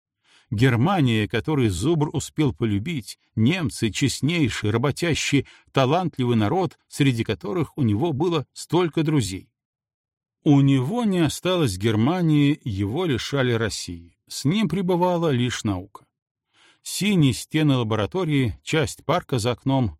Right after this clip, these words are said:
вытоптанная площадка для рюх. Вот как всё сузилось. Рушились, падали королевства, правительства, горели города, бомбоубежища стали кровом,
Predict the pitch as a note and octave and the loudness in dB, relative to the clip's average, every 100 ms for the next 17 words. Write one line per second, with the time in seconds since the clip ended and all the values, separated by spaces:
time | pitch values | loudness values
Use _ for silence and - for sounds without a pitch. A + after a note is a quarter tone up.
0 | _ B2 F3+ G#3+ E3+ D3 C3+ A2 A2 F#2 | _ -2 -2 -2 -4 0 0 0 -4 -6
1 | - F3+ - B2+ A#2 G#2 G#2 G#2+ - _ | -4 -6 -4 -2 0 0 0 -4 -8 _
2 | _ _ _ - G2+ F#3 A#3 - F3+ D#3 | _ _ _ -8 -2 -2 -2 -4 -4 -4
3 | - D3 C3+ G#2+ F2+ G2 - - - _ | -6 -4 -4 -6 -10 -12 -16 -16 -18 _
4 | _ _ _ _ _ _ _ _ - A#2+ | _ _ _ _ _ _ _ _ -2 2
5 | F3+ A3+ - F3+ F3+ - - C#3 F3 D3 | 2 0 -2 -2 0 -2 -2 -2 0 0
6 | C3+ B2 G#2+ G#2+ F3 - - B2 B2 - | 0 0 0 0 -4 -6 -4 -2 -2 -2
7 | A2+ G2 C#3 D#3+ C3 - B2 B2+ - - | -2 0 0 -2 -4 -4 -2 -2 -2 -12
8 | - A2 C#3+ G#3+ F3+ A#2 A#2 G2+ F#2+ D#3 | -6 0 2 2 -2 0 0 0 0 0
9 | D3 - _ _ _ A#2+ F3 F#3+ E3+ D#3 | -2 -6 _ _ _ 0 2 4 2 0
10 | A#3+ D#3+ D3 C#3 - C#3+ C3 - B2 G3 | -2 0 0 -2 -2 0 0 -2 -4 -2
11 | F3 D3 | -2 -2